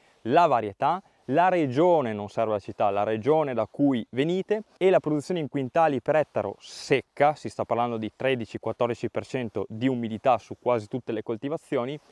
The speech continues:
e al netto di impurità, che di solito si attestano al due per cento. Quindi non barate scrivendo la produzione di soia al venti per cento umidità, perché la soia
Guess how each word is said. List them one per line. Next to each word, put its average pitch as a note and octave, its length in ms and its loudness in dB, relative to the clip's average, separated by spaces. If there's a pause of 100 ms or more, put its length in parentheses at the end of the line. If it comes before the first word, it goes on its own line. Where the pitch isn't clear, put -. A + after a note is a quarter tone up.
(140)
e D#3+ 300 0
al F3 220 -2
netto C#3+ 420 -4
di B2 300 -4
impurità, B2 680 -2
che - 120 -4
di B2 80 -2
solito C3+ 240 -4
si - 80 -6
attestano A#2 500 -6
al A#2 80 -6
due A2+ 120 -2
per A2+ 140 -8
cento. F#2+ 380 -8 (220)
Quindi C#3 240 -2
non D3+ 260 0
barate C#3+ 840 4
scrivendo C3+ 520 -4
la B2+ 120 0
produzione C3 560 -4
di A#2+ 80 -8
soia C3+ 560 2
al B2 260 0
venti B2+ 340 -4
per A2+ 200 -4
cento A#2+ 240 -6
umidità, A#2 400 0
perché - 220 -4
la B2+ 100 0
soia A2+ 340 -2